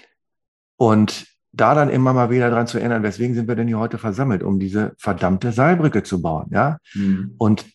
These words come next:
Speaker 1: da auch mal dran zu erinnern,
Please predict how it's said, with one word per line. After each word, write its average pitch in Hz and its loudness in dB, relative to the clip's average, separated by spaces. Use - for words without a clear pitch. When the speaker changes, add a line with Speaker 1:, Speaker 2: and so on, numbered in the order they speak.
Speaker 1:
da 160 2
auch 131 0
mal 131 0
dran 120 0
zu 131 0
erinnern, 117 -4